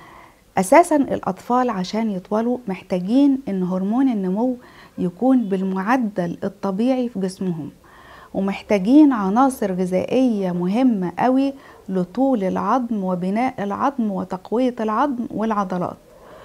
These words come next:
كله ده متوفر في السمسم. آه، ال-، السمسم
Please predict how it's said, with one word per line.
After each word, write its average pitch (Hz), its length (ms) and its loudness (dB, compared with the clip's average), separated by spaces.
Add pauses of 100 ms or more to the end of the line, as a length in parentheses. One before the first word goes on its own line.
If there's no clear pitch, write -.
(340)
كله 294 360 8
ده 262 260 6 (320)
متوفر 226 800 0 (180)
في - 60 -10
السمسم. 185 540 -4 (1120)
آه، 196 560 4
ال-، 190 400 0
السمسم 311 580 2